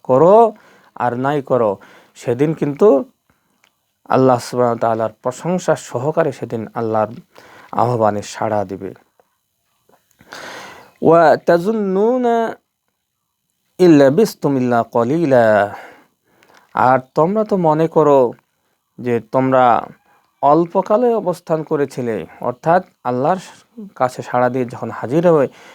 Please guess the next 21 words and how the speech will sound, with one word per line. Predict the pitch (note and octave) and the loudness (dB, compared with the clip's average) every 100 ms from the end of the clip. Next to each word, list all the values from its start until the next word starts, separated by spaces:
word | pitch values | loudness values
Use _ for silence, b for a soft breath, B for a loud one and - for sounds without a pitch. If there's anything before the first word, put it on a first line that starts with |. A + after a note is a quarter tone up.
| B - | B 0
তখন | D3+ F3+ F#3+ | 0 2 0
তোমরা | E3 D3+ C#3+ A#2+ | 2 2 2 0
বলবে | B2+ B2 A#2+ A2 | -2 -2 -4 -4
যে, | B2 | -6
"না, | C3 C3 A#2 | -4 -2 -4
দুনিয়াতে | G#2+ D3+ F#3 F3 | -6 -10 -8 -6
তো | E3+ | -4
আমরা | F3 F#3+ | -4 -6
খুবই | - B2 E3+ | -8 -4 -4
সামান্য | - E3+ E3 C#3 B2+ | -4 -6 -4 -2 -4
সময় | B2 A#2 A2+ | -4 -4 -4
থেকেছি, | - G#2 G2+ G2+ B2 _ _ _ _ _ _ - | -6 -8 -8 -12 -14 _ _ _ _ _ _ -8
অতি | - - | -6 0
অল্প | G3+ E3 C#3+ | 2 2 0
সময় | B2 A2+ | 0 -4
থেকেছি।" | G#2+ G#2+ - - G#3+ _ _ _ _ _ _ _ _ _ - - | -4 -10 -10 -12 -20 _ _ _ _ _ _ _ _ _ -18 -2
আসুন, | B2 A#2+ D3 B2+ - B B B B B | 0 0 -2 -4 -6 B B B B B
আয়াতে | - C3 C3 A#2+ | -2 0 2 0
কারিমা | B2 B2 A#2+ | 0 -2 -4
সমূহের | B2+ A#2 A#2 A2 - | -4 -4 -6 -8 -6
তাফসির | A#2+ A#2 - B2+ B2+ | -6 -6 -6 -4 -4